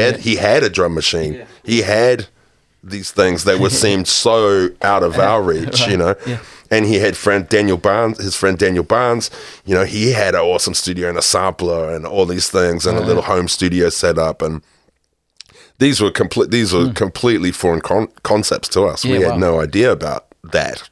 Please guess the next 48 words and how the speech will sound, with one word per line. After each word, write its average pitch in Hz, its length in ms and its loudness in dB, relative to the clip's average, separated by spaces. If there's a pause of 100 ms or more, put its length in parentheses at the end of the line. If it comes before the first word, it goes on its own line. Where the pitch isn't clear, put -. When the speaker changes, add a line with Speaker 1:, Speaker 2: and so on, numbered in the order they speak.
(160)
Speaker 2:
Yeah, 123 180 0
yeah. 120 60 -4
Speaker 1:
that 95 220 2
end 85 200 0
of 73 120 -4
it. 55 240 -10
We 95 120 -4
just 82 240 -10
would 80 160 -14
beatbox 85 500 -6
and 73 120 -6
rap. - 300 -4 (520)
So 98 180 4
it 98 40 2
wasn't 101 320 2
like 85 280 0 (580)
we 98 120 2
didn't, 95 360 0
we 107 100 2
just - 220 -2
sort 87 180 2
of 80 80 0
fell, - 340 2
fell 92 260 2
into, 120 180 0
and 92 100 2
they 95 100 2
were 92 100 2
like, 85 240 0 (320)
"Hey, 135 140 2
well, 90 160 2
why 92 180 2
don't 92 100 0
we 90 100 2
produce 87 380 -4
you 80 60 -6
some 92 140 -2
tracks?" - 560 -2
And 82 220 0 (500)
I 101 100 2
think 98 240 0
Geor-, 110 320 2
George 127 360 0
by 95 120 2
that 92 160 2
point 90 220 0
had 90 160 0
already 82 540 2